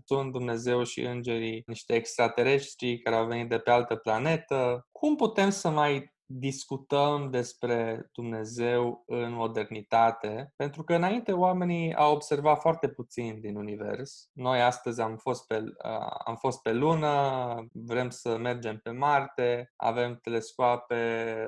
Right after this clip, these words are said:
uh, aparate în spațiu și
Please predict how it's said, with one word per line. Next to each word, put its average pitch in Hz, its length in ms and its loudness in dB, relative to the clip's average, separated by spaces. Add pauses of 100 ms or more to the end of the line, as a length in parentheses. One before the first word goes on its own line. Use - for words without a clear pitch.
uh, 110 460 -8
aparate 117 960 0
în 120 140 -10
spațiu 120 800 0
și 117 840 -4